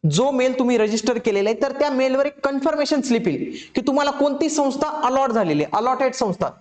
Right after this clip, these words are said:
तुम्हाला कन्फर्मेशन स्लिप येईल, याची प्रिंट काढून घ्यायची आणि ही बघून घ्यायची. याच्यामध्ये तुम्हाला कोणती संस्था अलॉट झालेली आहे, कारण की असं होत, कधी कधी असं होतं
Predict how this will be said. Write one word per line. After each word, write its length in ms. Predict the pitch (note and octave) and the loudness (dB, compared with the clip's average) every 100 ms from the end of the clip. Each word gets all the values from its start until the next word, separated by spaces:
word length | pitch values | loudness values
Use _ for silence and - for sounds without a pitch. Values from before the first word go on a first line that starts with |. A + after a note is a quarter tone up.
| _ _ - | _ _ -4
तुम्हाला 220 | B3+ C#4+ | 0 0
कन्फर्मेशन 720 | C#4+ C#4 C4 D4+ C#4+ C#4 C#4 | 0 -2 0 0 0 0 0
स्लिप 280 | A#3+ B3+ B3+ | 0 0 0
येईल, 160 | A#3+ - - | -2 -4 -2
याची 360 | F3+ A#3 B3 D#4 | 0 2 2 0
प्रिंट 380 | D#4 C4+ C#4+ C#4+ | 0 -2 -2 0
काढून 260 | C4 C4+ | 0 0
घ्यायची 300 | C4+ F#3+ F#3 | 0 0 0
आणि 160 | B3+ C4 | 0 0
ही 80 | C4+ | 0
बघून 300 | B3 B3+ C4+ | 0 0 0
घ्यायची. 300 | G#3 - - - _ _ _ _ - | 0 -2 -6 -10 _ _ _ _ 0
याच्यामध्ये 500 | G3+ A#3 E4+ D#4 D#4 | 0 2 0 0 0
तुम्हाला 220 | D4+ D#4 | 0 0
कोणती 280 | D#4 D#4+ D#4+ | 2 0 2
संस्था 320 | D4+ C#4 C#4 | 0 0 0
अलॉट 220 | A#3 A3+ G#3+ | 0 0 2
झालेली 300 | F3+ D3 D3 | 2 2 -2
आहे, 80 | - _ _ - | -6 _ _ -4
कारण 120 | A3 C4+ | -4 0
की 60 | - - _ _ | -4 -4 _ _
असं 300 | G3 G#3 D#4 | -4 -2 0
होत, 320 | C#4+ C4 C4+ C4 | 2 2 0 -2
कधी 160 | B3 | 0
कधी 160 | C#4+ D4 | 0 2
असं 220 | C4+ - | 0 2
होतं 260 | B3 - | 0 0